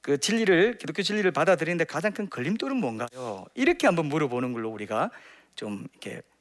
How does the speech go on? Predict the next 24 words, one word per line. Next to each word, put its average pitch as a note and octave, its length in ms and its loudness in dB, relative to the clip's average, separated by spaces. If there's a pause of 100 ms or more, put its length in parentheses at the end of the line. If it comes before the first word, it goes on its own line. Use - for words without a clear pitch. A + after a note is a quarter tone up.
(100)
연습을 B2 360 -2
해보고 G#2 460 -10
있거든요. - 500 -10 (680)
이해되시죠? D3+ 520 2 (200)
걸림돌이 A#3+ 420 2
뭔가요? A#2+ 400 4
그러면은 A3+ 400 6 (1040)
일단, F3 520 6 (440)
아, - 120 -2
그 - 160 2
사람의 A#3+ 460 6
입장에 A3 360 4
내려가는 F#3 380 6
거죠. A#2 280 -2 (380)
눈높이에 G#3 360 4
맞춰주는 E3 460 4
거죠. A2 220 -2 (320)
"당신의 E3+ 560 4
아픔, A3+ 460 0 (180)
당신의 A3+ 540 2 (120)
혼란, A#3 380 4 (260)
당신의 F3+ 380 2
의심을 F3 380 4
내가 F#3 280 6